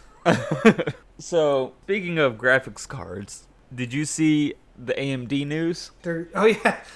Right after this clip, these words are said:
Speaker 2: They're
Speaker 1: Yes.
Speaker 2: giving up and making bikes.
Speaker 1: I thought it was a joke at first.
Speaker 2: <laughs>
Speaker 1: They are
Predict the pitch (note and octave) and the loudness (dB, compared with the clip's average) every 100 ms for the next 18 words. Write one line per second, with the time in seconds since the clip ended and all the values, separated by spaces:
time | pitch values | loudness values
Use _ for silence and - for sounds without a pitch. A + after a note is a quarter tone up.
0 | - G3 F#3+ D3 B2 F#3+ F#3+ F#3+ F3+ F3+ | -2 2 8 10 10 6 0 0 -4 -2
1 | F#3+ E3+ D#3 F3 - - C3+ E3+ F#3 F3+ | -4 -2 -2 -2 -2 2 6 8 10 8
2 | F3 E3+ C#3+ C#3 A2+ C#3+ E3+ F#3+ D#3 G3+ | 8 4 2 -2 6 8 8 4 0 0
3 | A3 G#3+ C4+ - C#4+ - - - - A#2 | 2 4 2 2 -6 -4 -10 -10 -14 -4
4 | C3 E3+ E3 D#3 | -2 2 2 2